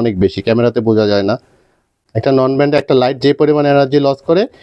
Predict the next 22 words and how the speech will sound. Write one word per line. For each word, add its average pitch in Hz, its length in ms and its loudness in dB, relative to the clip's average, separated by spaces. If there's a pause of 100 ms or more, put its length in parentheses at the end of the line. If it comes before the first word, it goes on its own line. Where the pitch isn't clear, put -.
(140)
সেই 135 200 0
এনার্জি 131 320 2
দিয়ে 151 180 0
এরকম 135 240 0 (100)
দুইটা 123 220 2
লাইট 127 240 2
ব্যবহার 110 240 0
করতে 95 320 -2
পারবেন, 87 300 -2 (360)
যেটা 110 200 -2
আপনার 120 260 -2
জন্য 113 160 0 (100)
অনেক 104 180 -2
ভালো। 90 260 -2 (240)
এই 127 60 2
জন্যেই 147 400 2
ছোটো 135 280 0
প্যাকেজগুলোতে 139 640 0 (640)
ব্র্যান্ডের 123 460 0
লাইটগুলা 120 380 0
ব্যবহার 123 360 -2
করা 156 220 0